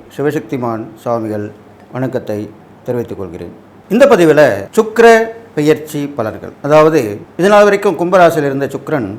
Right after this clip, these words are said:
மீனராசிக்கு பெயர்ச்சி ஆகிறார். இந்த பெயர்ச்சி பலன் வந்து கண்டிப்பா சொல்லி தான் ஆகணும். ஏனென்றால்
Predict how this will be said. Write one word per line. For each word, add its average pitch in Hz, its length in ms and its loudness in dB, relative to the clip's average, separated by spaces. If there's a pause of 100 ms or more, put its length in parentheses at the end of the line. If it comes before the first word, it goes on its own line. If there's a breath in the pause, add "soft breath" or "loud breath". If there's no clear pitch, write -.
(140)
மீனராசிக்கு 160 560 0
பெயர்ச்சி 113 300 -6
ஆகிறார். 92 320 -12 (380)
இந்த 190 200 2
பெயர்ச்சி 226 320 4
பலன் 190 240 2
வந்து 185 180 2 (680)
கண்டிப்பா 214 340 -2
சொல்லி 160 240 -2
தான் 151 140 -4
ஆகணும். 92 260 -12 (600)
ஏனென்றால் 120 680 0